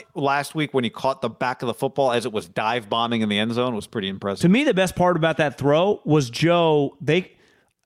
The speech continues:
Speaker 2: don't you think they're just kinda meant, certain quarterbacks and wide receivers are just, like, football meant for these two people to play together?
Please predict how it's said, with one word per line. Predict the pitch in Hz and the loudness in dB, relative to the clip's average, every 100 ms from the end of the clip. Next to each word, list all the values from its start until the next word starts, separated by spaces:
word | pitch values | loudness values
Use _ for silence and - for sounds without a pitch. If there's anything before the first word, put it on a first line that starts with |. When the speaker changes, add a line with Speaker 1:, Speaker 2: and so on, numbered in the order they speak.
| _ | _
Speaker 2:
don't | 165 269 | -2 -2
you | 539 | 0
think | 523 | 0
they're | 415 | 2
just | 175 170 | 0 -2
kinda | 180 160 | 0 0
meant, | 117 127 135 - | 0 -2 -2 -6
certain | - - - 320 427 - | -14 -8 -2 0 2 2
quarterbacks | 190 196 190 190 - | 2 2 2 0 0
and | 151 | 0
wide | 151 147 | 2 0
receivers | 135 151 147 165 156 - | 0 0 2 -2 -4 -8
are | |
just, | 135 151 139 | -4 -4 -2
like, | 131 120 _ - | -4 -4 _ -20
football | - 180 165 165 147 135 117 - _ _ | -4 0 0 2 2 2 -2 -14 _ _
meant | 131 139 139 131 | 0 2 0 -2
for | 131 | -2
these | 123 117 | 0 0
two | - 117 | 0 2
people | 117 107 | 0 0
to | 101 | -4
play | 104 104 | -4 -2
together? | 107 113 123 | 0 0 -2